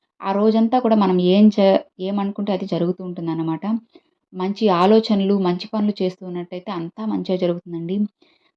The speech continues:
కాబట్టి ఎప్పుడూ మంచిగా ఆలోచించండి, ఖచ్చితంగా మీకు కూడా మంచే జరుగుతుంది. పాజిటివ్‌గా ఆలోచించినట్లయితే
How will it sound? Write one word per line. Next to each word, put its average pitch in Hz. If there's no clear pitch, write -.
కాబట్టి 190
ఎప్పుడూ 233
మంచిగా 208
ఆలోచించండి, 190
ఖచ్చితంగా 196
మీకు 185
కూడా 196
మంచే 170
జరుగుతుంది. 170
పాజిటివ్‌గా 202
ఆలోచించినట్లయితే 202